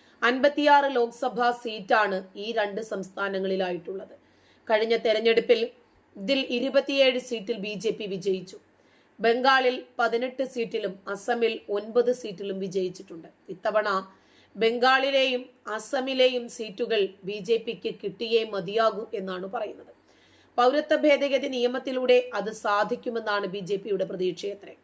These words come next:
രാജ്യത്താകെ ഹിന്ദു വോട്ടുകളിൽ ധ്രുവീകരണം ഉണ്ടാകാൻ കഴിയുന്ന ശക്തമായ രാഷ്ട്രീയ ആയുധമാക്കി പൗരത്വ ഭേദഗതി നിയമത്തെ മാറ്റുകയാണ് ബി ജെ പിയുടെ ലക്ഷ്യമെന്ന്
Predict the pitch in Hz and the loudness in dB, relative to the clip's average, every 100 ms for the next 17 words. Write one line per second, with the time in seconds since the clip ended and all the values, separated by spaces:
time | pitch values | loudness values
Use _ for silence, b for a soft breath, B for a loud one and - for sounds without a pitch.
0 | _ b b b b 220 220 220 233 240 | _ b b b b 2 4 6 4 4
1 | 226 220 226 226 - 196 240 269 277 269 | 4 4 4 2 -2 -6 -2 0 4 4
2 | 254 254 254 247 - 208 226 220 269 240 | 2 4 6 4 2 -4 -2 0 0 2
3 | 247 240 233 220 214 214 214 208 214 208 | 2 0 -4 0 2 4 4 0 0 -4
4 | 196 196 190 175 - b b b b - | -2 -2 -2 -6 -8 b b b b -2
5 | 254 233 - 285 269 269 269 247 233 233 | 0 0 2 2 4 2 4 4 4 2
6 | - 247 240 240 208 208 233 214 220 208 | -2 2 2 2 0 -2 -4 -4 -2 0
7 | 208 220 202 - 208 214 226 240 196 208 | -2 -4 -10 -4 -2 0 0 0 -2 -4
8 | 202 196 202 202 196 190 190 196 190 196 | -4 -4 -4 -2 -4 -4 -4 -4 -2 -4
9 | 196 214 190 196 185 180 196 175 196 202 | -4 -6 -2 -2 -2 -4 -4 -4 -6 -6
10 | 190 185 170 - 196 202 254 | -6 -6 -8 -10 -8 -4 -2